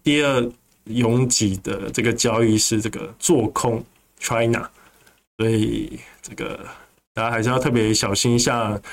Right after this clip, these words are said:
中国现在在调整这个长期的这个经济的结构啦，所以这个市场，嗯，还是谨慎以对。那我们看一下中国，呃，债务跟G D P的这个比率是持续的上升，目前现在债务占G D P的比率已经到了两百九十七趴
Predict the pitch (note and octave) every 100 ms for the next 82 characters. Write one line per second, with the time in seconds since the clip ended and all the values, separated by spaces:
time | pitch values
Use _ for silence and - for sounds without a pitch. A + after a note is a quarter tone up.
0 | - - D#3 D3+ C#3 C#3+ C3+ C3+ B2 A#2
1 | A2+ G#2+ A2 A2 G2+ G2+ F#2+ A2+ A2+ A#2+
2 | A#2 G#2 A#2 G#2 G#2 A2+ B2+ B2 A2+ -
3 | F#2+ F#2 G#2 - - - - A2 G#2+ G2+
4 | G2 - - - - C#3+ B2+ B2 B2 -
5 | A2 F#2 F2+ F#2 _ G2+ G2 F#2 F#2 F2+
6 | - - - - _ _ _ _ _ G#2
7 | A2 G#2+ G2 - - A2 E3 C3+ C#3 -
8 | - - - - _ - D#3 D#3 F3+ F#3
9 | F#3 F#3+ F3+ D#3 D3 C#3 C#3 C3 B2+ F3+
10 | E3+ E3 E3 D#3 D3+ D3+ D3+ - C#3 C3
11 | C3+ - G#2+ A#2+ A#2+ B2+ - A#2 C3+ A#2
12 | C#3+ A#2 - A2 A2 D#3+ E3+ - A#2 A#2
13 | C#3 C3+ B2+ D3+ D3 C#3 B2+ C#3+ B2 -
14 | B2+ B2 B2 C3+ A#2 G#2+ G2+ A2+ G2+ A2
15 | A2 A#2+ G2+ G2+ A2 A2 A#2 A2 G#2 F#2+
16 | - - G#2 G2 G#2